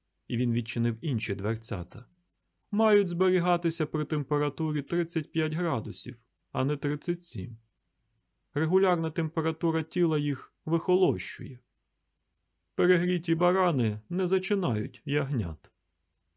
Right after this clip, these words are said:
Не відходячи від інкубаторів, він коротко описав їм,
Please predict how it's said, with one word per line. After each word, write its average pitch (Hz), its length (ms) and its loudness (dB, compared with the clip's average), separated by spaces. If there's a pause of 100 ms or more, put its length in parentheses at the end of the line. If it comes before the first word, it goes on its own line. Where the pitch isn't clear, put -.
(840)
Не 110 120 2
відходячи 131 540 -2
від 117 200 2
інкубаторів, 131 760 -2 (120)
він 151 180 -2
коротко 135 460 0
описав 120 500 -4
їм, 85 180 -12